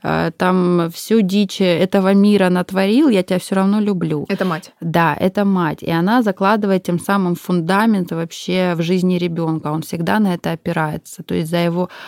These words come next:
Speaker 1: по-, под его ногами есть земля. Мать — это земля.
Speaker 2: Мгм.
Speaker 1: А, вот. И она у него есть. Мать его примет любым, какой бы он ни был.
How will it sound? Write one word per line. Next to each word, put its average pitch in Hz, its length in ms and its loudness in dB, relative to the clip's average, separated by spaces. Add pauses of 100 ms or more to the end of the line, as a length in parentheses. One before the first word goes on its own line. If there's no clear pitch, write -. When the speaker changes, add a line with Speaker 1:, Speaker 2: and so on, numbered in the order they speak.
(180)
Speaker 1:
по-, 175 260 4
под 175 160 0
его 185 240 2
ногами 196 500 2
есть 202 280 4
земля. 170 540 0
Мать — 160 280 -2
это 151 200 -4
земля. 160 420 0 (320)
Speaker 2:
Мгм. 214 420 -4
Speaker 1:
А, 175 140 0
вот. 165 300 -2
И 185 80 0
она 190 360 4
у 240 40 4
него 190 280 2
есть. 160 400 -2
Мать 185 260 -2
его 170 180 -2
примет 170 420 -2
любым, 202 920 2
какой 226 360 0
бы 185 140 0
он 185 240 2
ни 156 140 0
был. 147 240 -8